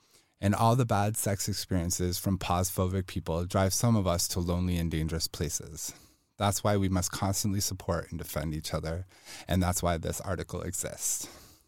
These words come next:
I'll repeat my opening statement. For every bad night, there's a better one.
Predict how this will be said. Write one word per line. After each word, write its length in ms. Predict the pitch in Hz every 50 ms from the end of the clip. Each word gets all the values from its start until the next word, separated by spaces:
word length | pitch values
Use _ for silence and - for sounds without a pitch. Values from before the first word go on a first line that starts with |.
| - -
I'll 80 | 98
repeat 400 | 92 90 87 - - 117 117 110
my 160 | 98 107 104 104
opening 340 | 104 98 - 101 95 92
statement. 480 | 92 - - 90 82 71 - 73 - - - -
For 120 | - 98
every 280 | - - 101 101 110 104
bad 300 | 95 - 101 104 104 104
night, 340 | 98 95 92 92 98 101 - - - _ _ _ _ _
there's 180 | - 98 98 92
a 60 | 101
better 260 | 90 92 85 82 78
one. 300 | 78 - - - - 95